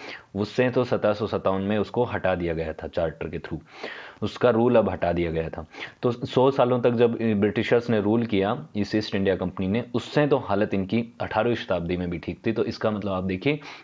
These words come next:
कि ब्रिटिशर्स ने इनको कितना ज़्यादा ओप्रेस्ड किया है, कितना ज़्यादा इनको वो किया है, शोषित किया है। तो वो चीज़ है।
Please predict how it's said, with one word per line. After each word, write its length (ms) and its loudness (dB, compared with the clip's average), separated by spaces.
कि 80 -2
ब्रिटिशर्स 580 -2
ने 100 0
इनको 240 -2
कितना 420 -2
ज़्यादा 220 0
ओप्रेस्ड 360 -2
किया 180 -4
है, 60 -4
कितना 360 -4
ज़्यादा 300 -2
इनको 320 -2
वो 220 0
किया 240 -2
है, 420 -8
शोषित 400 -2
किया 200 -4
है। 160 -10
तो 80 2
वो 200 2
चीज़ 280 -2
है। 120 -2